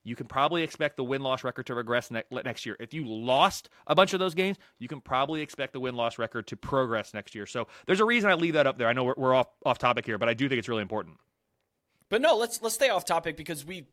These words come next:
Speaker 2: you know, this does matter. Like, we, we will talk about this all off season long. You think about the old math, uh, trick. You flip a coin a thousand times, and the clo-, the more you flip,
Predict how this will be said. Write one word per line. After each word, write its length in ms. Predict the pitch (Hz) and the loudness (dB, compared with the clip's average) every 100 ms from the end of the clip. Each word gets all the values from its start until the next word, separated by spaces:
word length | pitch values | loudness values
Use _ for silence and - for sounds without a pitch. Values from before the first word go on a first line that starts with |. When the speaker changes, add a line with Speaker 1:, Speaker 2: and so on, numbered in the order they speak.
| - | -10
Speaker 2:
you 100 | 190 | -6
know, 100 | 131 | -4
this 180 | 175 - | -4 0
does 220 | 220 170 | -2 0
matter. 320 | 180 113 95 | -4 -4 -6
Like, 160 | 98 110 | -10 -12
we, 200 | 120 151 | -10 -10
we 220 | 135 160 | -8 -10
will 220 | 143 156 | -4 -4
talk 220 | 151 139 139 | -2 -6 -4
about 240 | 127 120 | -6 -6
this 140 | 120 | -10
all 240 | - 123 143 | -6 -4 -2
off 160 | 123 | -4
season 260 | - 147 123 | -6 -8 -4
long. 220 | 147 139 _ - _ _ | -2 -2 _ -20 _ _
You 120 | 139 | -10
think 220 | 139 170 | -6 -6
about 240 | 165 170 165 | 0 0 0
the 100 | 160 | 2
old 480 | 175 175 151 131 143 | 2 2 -4 -18 -10
math, 420 | 135 143 165 - - - | -4 -2 -2 -6 -12 -2
uh, 200 | 139 131 | 0 0
trick. 360 | - 190 220 139 | -2 -4 -4 -6
You 80 | |
flip 300 | 117 170 170 | -6 -2 -2
a 20 | 151 | -4
coin 340 | 175 180 180 | -2 -2 -2
a 100 | 139 | -4
thousand 420 | 165 160 175 151 | 0 0 0 -4
times, 340 | 147 185 202 135 | -6 -6 -6 -8
and 100 | 127 | -8
the 60 | |
clo-, 220 | 120 139 | -6 -6
the 160 | 123 131 | -4 -6
more 320 | 127 151 170 | -4 0 0
you 100 | 151 | -2
flip, 260 | - 185 | -2 -2